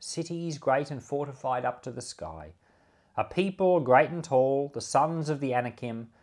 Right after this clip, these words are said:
whom you know, and of whom you have heard say, 'Who can stand before the sons of Anak?' Know therefore today that Yahweh your God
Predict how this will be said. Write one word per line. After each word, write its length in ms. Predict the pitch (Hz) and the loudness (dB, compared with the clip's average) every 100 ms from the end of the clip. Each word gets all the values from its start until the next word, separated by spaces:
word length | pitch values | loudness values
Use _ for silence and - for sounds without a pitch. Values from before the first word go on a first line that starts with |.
| _ _ _ | _ _ _
whom 220 | 101 98 | -6 -4
you 140 | 117 175 | -4 0
know, 460 | 170 131 123 156 - _ _ _ - | 4 6 6 6 -2 _ _ _ -6
and 140 | 110 | 0
of 120 | 110 | 0
whom 300 | 104 135 143 | 2 0 2
you 140 | 147 143 | 0 0
have 140 | 147 | -2
heard 320 | 123 139 156 | 0 0 0
say, 480 | - 135 104 98 90 - | -2 2 4 2 -4 -4
'Who 160 | 110 | -4
can 200 | 123 131 | -4 -8
stand 440 | 120 - 113 127 123 | -10 -6 -6 -4 -6
before 260 | 113 123 | -2 0
the 80 | 113 | 0
sons 360 | 101 110 113 110 | 0 0 0 -2
of 140 | 101 - | -6 -6
Anak?' 400 | 110 101 82 - _ _ _ _ _ _ _ | -8 -8 -12 -20 _ _ _ _ _ _ _
Know 300 | 117 135 226 | 0 6 8
therefore 420 | 202 170 139 131 113 | 8 6 6 4 2
today 380 | 113 101 92 | 0 0 0
that 160 | 95 92 | -2 -6
Yahweh 460 | 101 117 165 156 107 | 2 6 8 8 4
your 360 | 104 156 233 | 4 6 6
God 380 | 131 87 82 | 6 2 0